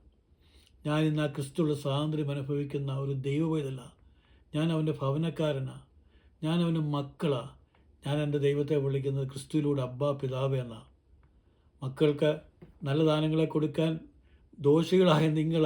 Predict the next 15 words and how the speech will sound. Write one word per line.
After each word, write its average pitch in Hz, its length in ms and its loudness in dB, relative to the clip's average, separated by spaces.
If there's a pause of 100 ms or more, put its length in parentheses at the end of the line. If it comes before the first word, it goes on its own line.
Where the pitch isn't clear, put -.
ആഗ്രഹിക്കുന്നെങ്കിൽ 160 840 0
നിങ്ങളുടെ 156 280 -2
കുഞ്ഞുങ്ങൾക്ക് 151 540 -4
കൊടുക്കാനെങ്കിൽ 151 580 -4 (400)
സ്വർഗസ്വനായ 147 560 -2
പിതാവ് 143 300 0
എത്ര 143 160 -6 (100)
അധികം. 135 260 -12 (680)
നിങ്ങൾ, 147 200 2 (200)
നിങ്ങളുടെ 156 300 0
മക്കൾ 143 220 -2 (100)
നിങ്ങളോട് 151 300 2 (100)
മുട്ട 135 180 -2 (140)
ചോദിച്ചാൽ 135 420 -4 (260)
നിങ്ങൾ 143 180 -6